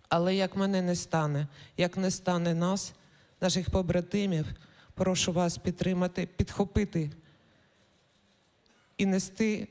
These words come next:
далі цей промінь виховання, аби нація існувала далі.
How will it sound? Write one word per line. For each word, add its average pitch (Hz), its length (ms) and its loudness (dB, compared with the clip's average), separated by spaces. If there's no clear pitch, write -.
далі 175 540 2
цей 180 460 -2
промінь 202 420 2
виховання, 175 720 2
аби 180 480 0
нація 185 720 0
існувала 185 580 2
далі. 160 460 0